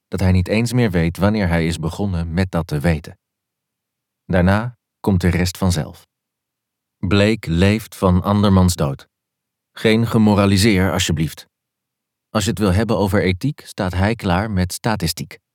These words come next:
Want, en Blake zegt sorry, wanneer een minister van Volksgezondheid bezuinigt op de begroting, als hij hier een scanner, daar een arts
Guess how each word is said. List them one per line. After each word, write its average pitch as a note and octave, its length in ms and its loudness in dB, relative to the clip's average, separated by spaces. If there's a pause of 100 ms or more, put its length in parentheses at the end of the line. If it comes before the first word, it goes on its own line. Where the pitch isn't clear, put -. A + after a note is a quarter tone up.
(420)
Want, G2+ 400 0 (500)
en F2 180 2
Blake F2+ 300 2
zegt E2+ 220 -2
sorry, G#2 320 -2 (680)
wanneer A2 420 2
een G#2+ 100 2
minister G#2 460 2
van F2+ 180 4
Volksgezondheid F#2+ 840 -2
bezuinigt F2 540 0
op E2 140 -10
de F2+ 80 -4
begroting, F#2+ 640 -4 (520)
als F#2+ 240 2
hij E2+ 240 4
hier G#2 300 4
een F2+ 120 4
scanner, G#2+ 440 0
daar F2+ 260 2
een D2+ 100 -2
arts - 420 -4